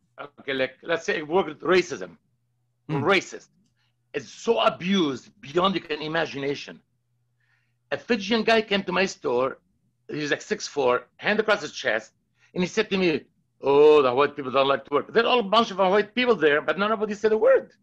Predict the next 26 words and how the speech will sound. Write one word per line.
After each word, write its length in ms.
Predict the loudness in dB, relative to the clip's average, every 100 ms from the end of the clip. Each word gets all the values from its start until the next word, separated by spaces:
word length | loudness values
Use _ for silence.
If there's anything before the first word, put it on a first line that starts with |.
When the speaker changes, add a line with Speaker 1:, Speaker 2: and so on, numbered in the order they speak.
| _ _ _ _
Speaker 2:
Hmm. 180 | -10 -8 -10 _ _ _ _ _ _ -8
Speaker 1:
And 160 | -6 -6 2
I 400 | 2 4 0 -4 -2
lost 360 | 2 2 0 -14
it. 100 | -20 _ _ _ _ _ _ _ _
"When 240 | -4 0 0
you 120 | 0
came 160 | -2 0
to 80 | 0
this 220 | -2 -4
country, 380 | 0 0 0 -4
did 120 | -2 0
you 80 | 0
have 100 | 0
a 40 |
freeway 380 | -2 -4 2 2
for 160 | 2 0
you? 200 | 0 -2
Bridges, 680 | -2 -4 -4 -6 -6 -6 -8
hospital, 680 | -4 0 0 -4 -2 -2 -2 -6
police, 420 | -8 -6 -6 -8
justice 360 | -8 -10 -10 -14 -6
system? 380 | -6 -2 -2 -2 -6 -20 -8
Oh, 160 | -4 -4 -2
fuck, 220 | -2 -2
man. 160 | -2